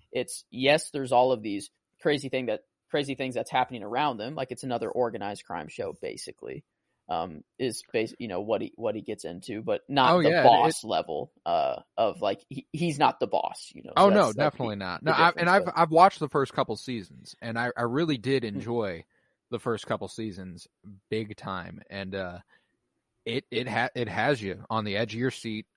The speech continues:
Speaker 2: all the time and never fucking stops. Um, yeah, it's, tha-, that's a
Speaker 1: Mm.
Speaker 2: really good one. I'm glad you have it as it wasn't anywhere on my list, but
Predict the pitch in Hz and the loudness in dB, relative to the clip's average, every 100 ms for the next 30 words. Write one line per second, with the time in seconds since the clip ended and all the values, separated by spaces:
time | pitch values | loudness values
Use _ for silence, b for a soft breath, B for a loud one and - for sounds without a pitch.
0 | _ _ _ - 107 117 131 135 - 107 | _ _ _ -6 0 2 2 0 -2 -2
1 | 98 95 95 107 101 104 104 101 107 - | -2 -4 -8 -8 -6 -4 -4 -4 -4 -4
2 | 98 - 98 90 - - - _ _ _ | -10 -8 -4 -4 -6 -12 -20 _ _ _
3 | _ _ - 101 90 87 82 _ _ _ | _ _ -8 -4 -4 -6 -14 _ _ _
4 | _ _ _ _ _ _ _ 110 92 - | _ _ _ _ _ _ _ -8 -8 -6
5 | 120 - - _ _ _ - 120 131 117 | -8 -10 -14 _ _ _ -6 -4 -2 0
6 | 131 120 113 101 101 90 87 95 104 110 | 2 4 4 0 -6 -8 -8 -8 -4 -4
7 | 107 107 101 95 95 - 98 92 85 101 | -4 -6 -6 -6 -6 -8 -8 -8 -8 -6
8 | 92 - 101 98 90 92 92 90 85 90 | -6 -8 -8 -6 -4 -4 -4 -6 -8 -10
9 | - 85 | -10 -12